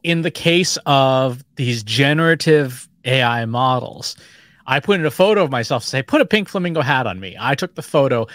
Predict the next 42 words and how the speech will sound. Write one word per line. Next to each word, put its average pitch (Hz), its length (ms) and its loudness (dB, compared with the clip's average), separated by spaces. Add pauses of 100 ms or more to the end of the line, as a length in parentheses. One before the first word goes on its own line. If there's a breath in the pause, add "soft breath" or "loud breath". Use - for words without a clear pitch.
(240 loud breath)
That's 160 300 0
pretty 277 340 -4
clearly 202 400 2
a 131 80 2
derivative 127 520 0
work, 131 240 -4
right? 110 160 -4
It's 113 140 -8
sub-, - 140 -8
still - 240 0
substantially 139 580 -2
my 120 160 -2
work. 123 260 -2
It'd, 120 160 -6
it'd 160 140 0
be 156 160 2
like 131 240 0
me, 147 240 2 (300 loud breath)
you 120 80 -2
know, 107 100 0
scratching 160 540 0
off 143 100 2
Star 143 380 2
Wars 120 260 0
on 117 140 0
the, 120 200 0
on 127 160 -2
the 131 80 -2
<laughs> 131 60 0
D 135 80 2
V 214 200 2
D 226 180 2
and 208 240 -2
calling, 156 320 2
you 139 100 -2
know, 143 140 2
Space 160 400 -2
Wars. 110 260 -4 (240 loud breath)
That 160 160 2
would 151 200 -4
clearly 180 380 4
be 123 360 2